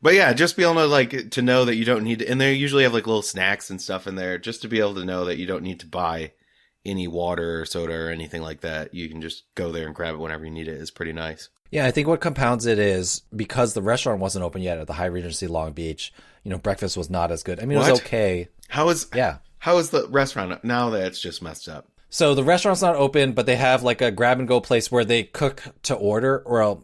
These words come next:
Speaker 2: they sort of cook to order. So it was, it wasn't, I wouldn't say it was, it's not bad. It's not Hyatt Place. It's better than Hyatt Place. But, you know, it was still, and they, they comped us a lot of s-, stuff. They were like, "Oh,"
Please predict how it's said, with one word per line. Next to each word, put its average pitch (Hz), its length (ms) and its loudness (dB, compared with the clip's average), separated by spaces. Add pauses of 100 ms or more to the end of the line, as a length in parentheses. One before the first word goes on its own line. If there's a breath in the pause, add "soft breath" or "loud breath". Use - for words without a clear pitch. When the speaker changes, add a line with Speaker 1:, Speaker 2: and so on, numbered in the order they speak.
(120)
Speaker 2:
they 110 80 -4
sort 127 320 2
of 123 100 0
cook - 220 -8
to 131 100 -2
order. 135 560 0
So 101 420 2
it 101 120 -4
was, 98 560 -2
it 127 60 -8
wasn't, 123 440 0 (440)
I 120 40 0
wouldn't 151 200 2
say 147 80 4
it 127 40 6
was, 104 200 -2 (120)
it's 113 180 -6
not 123 220 0
bad. 90 360 -4
It's 117 100 -8
not 143 180 2
Hyatt 117 200 0
Place. - 260 -16
It's 98 160 -16
better 117 220 -2
than 104 80 -6
Hyatt 95 240 -6
Place. - 280 -16 (140)
But, 92 320 -4 (260)
you 104 160 -8
know, 87 140 -6
it 90 100 -4
was 87 140 -6
still, 85 460 -4 (100)
and 156 100 -2
they, 160 120 4
they 156 280 -2
comped 139 280 0
us 123 100 0
a 123 60 2
lot 110 200 4
of - 60 0
s-, - 120 -12 (140)
stuff. 107 400 0
They 104 120 2
were 101 80 2
like, 95 320 -2
"Oh," 104 480 0